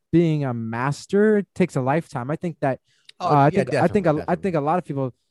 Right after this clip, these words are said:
Speaker 1: don't even get to become masters, and, and when they become masters, it's, like, in their final years, and that's when they write their manifesto, and then they die.
Speaker 2: <laughs> You're
Speaker 1: You know
Speaker 2: right.
Speaker 1: what I mean? Like,
Speaker 2: Yeah.
Speaker 1: that's it. Uh, we don't, we don't, uh, how complex these things are, how complex we make these things, rather,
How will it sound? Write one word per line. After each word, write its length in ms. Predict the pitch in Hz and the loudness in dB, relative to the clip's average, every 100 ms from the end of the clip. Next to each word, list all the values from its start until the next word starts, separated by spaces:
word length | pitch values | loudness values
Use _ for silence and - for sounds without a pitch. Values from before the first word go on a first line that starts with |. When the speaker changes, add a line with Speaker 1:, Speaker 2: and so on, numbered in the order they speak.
| _ - 131 | _ -20 0
Speaker 1:
don't 160 | 165 156 | 2 2
even 160 | 151 | 0
get 140 | 147 160 | -4 -6
to 60 | |
become 360 | 135 - 170 170 | -8 -4 -4 -2
masters, 480 | 127 120 - 120 123 | -2 -2 -4 -6 -6
and, 140 | 131 | -8
and 220 | 151 135 131 | -6 -4 -2
when 140 | 139 | -2
they 80 | 135 | 0
become 400 | 131 - 151 147 | -2 0 -2 0
masters, 480 | 127 120 - 123 117 | -2 -2 -4 -4 -2
it's, 240 | 117 - | -6 -4
like, 160 | 120 107 _ | -4 -4 _
in 120 | 151 131 | -4 -2
their 100 | 117 | -2
final 400 | - 135 123 117 | -2 -4 -4 -6
years, 320 | 120 139 113 | -2 -2 -2
and 80 | 110 | -6
that's 160 | 117 | -8
when 100 | - | -8
they 120 | 120 113 | -8 -4
write 260 | 113 117 - | -4 -4 -6
their 280 | 107 104 113 | -6 -6 -6
manifesto, 680 | 123 113 131 - 117 104 | -6 -4 -6 -6 -10 -10
and 100 | 107 | -12
then 80 | 107 | -14
they 80 | 107 | -12
die. 320 | 104 107 92 - - | -10 -8 -10 -14 -18
Speaker 2:
<laughs> 120 | 117 | -16
You're 160 | 107 92 | -8 0
Speaker 1:
You 60 | |
know 80 | 147 | 2
Speaker 2:
right. 40 | 139 | 2
Speaker 1:
what 40 | |
I 120 | 135 | 2
mean? 100 | 147 | 2
Like, 160 | 139 131 | 0 -2
Speaker 2:
Yeah. 120 | 104 | -4
Speaker 1:
that's 260 | 143 120 175 | -4 -4 -2
it. 180 | 147 - _ _ - | -4 -6 _ _ -2
Uh, 160 | 135 143 | 0 0
we 180 | 143 143 | 2 2
don't, 240 | 160 151 - | 4 2 0
we 100 | 156 | 2
don't, 220 | 185 180 - _ _ _ - - | 2 2 -4 _ _ _ -20 -16
uh, 120 | 120 | -14
how 380 | - 170 185 214 | -2 4 4 4
complex 680 | - - 170 - 156 160 - | 0 -4 -4 -4 -6 -6 -6
these 160 | 147 | -8
things 220 | - 147 131 | -4 -2 2
are, 140 | 135 | 2
how 160 | 123 139 | 2 -2
complex 540 | - 131 - 131 - | -2 -6 -4 -6 -4
we 80 | 120 | -4
make 280 | 113 143 - | -4 -6 -6
these 160 | 117 | -10
things, 300 | - 107 104 | -8 -8 -8
rather, 360 | 104 101 107 120 | -8 -8 -8 -12